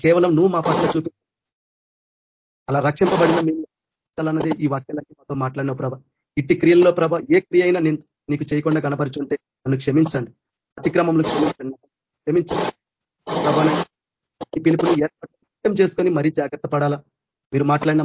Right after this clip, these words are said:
మాటకు మేము లోబడాలా. అదే విధేయత అంటే, అదే నీ పట్ల భయము, భక్తి కలిగిన జీవితం అంటే ప్రభ. అలా నీకు లోబడి, నీ విధేయత కలిగి, నీ చిత్త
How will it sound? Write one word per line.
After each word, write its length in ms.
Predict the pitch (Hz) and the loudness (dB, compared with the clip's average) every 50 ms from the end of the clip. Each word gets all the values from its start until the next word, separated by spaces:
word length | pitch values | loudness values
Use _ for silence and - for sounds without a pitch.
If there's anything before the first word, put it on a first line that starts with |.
| 143 139 | 0 -2
మాటకు 220 | 147 147 - - 156 | -4 -6 -6 -6 -8
మేము 120 | 151 - _ 127 | -8 -8 _ -6
లోబడాలా. 360 | 135 156 165 165 165 151 120 - _ _ _ _ - 131 | -2 0 2 2 2 0 -2 -6 _ _ _ _ -10 -2
అదే 140 | 123 151 160 131 | 0 0 2 2
విధేయత 300 | 143 135 147 147 139 139 139 123 | 0 0 0 0 0 0 -4 -8
అంటే, 120 | 117 - - - | -10 -10 -8 -2
అదే 140 | 147 143 185 202 | 2 2 4 4
నీ 80 | 190 175 - | 4 4 2
పట్ల 200 | 156 - - 165 156 123 | 0 -2 -2 -4 -4 -2
భయము, 240 | 135 139 151 156 165 135 | -2 -2 0 0 0 0
భక్తి 200 | 139 131 135 - 135 | -2 -4 -4 -4 -4
కలిగిన 220 | 143 139 135 139 135 131 | -4 -2 -4 -4 -4 -4
జీవితం 260 | 131 131 131 127 131 127 | -6 -6 -4 -4 -4 -4
అంటే 140 | 127 120 - 127 - | -4 -4 -6 -6 -4
ప్రభ. 140 | 131 123 127 135 - _ _ _ _ _ _ _ | -4 -4 -4 -6 -8 _ _ _ _ _ _ _
అలా 120 | - 139 143 147 | 0 2 2 2
నీకు 140 | 143 139 131 131 | 2 2 2 2
లోబడి, 280 | 151 151 165 160 160 - - - _ _ _ - | 2 4 4 4 4 2 0 -2 _ _ _ -8
నీ 60 | 143 147 | -8 -8
విధేయత 480 | 143 - _ _ _ _ 165 165 165 165 147 | -10 -12 _ _ _ _ -4 -2 0 0 0
కలిగి, 200 | 156 156 156 151 160 160 - - - _ _ _ _ | 0 0 0 -2 -4 -4 -8 -10 -10 _ _ _ _
నీ 60 | - 151 | -16 -16
చిత్త 180 | - - _ | -16 -14 _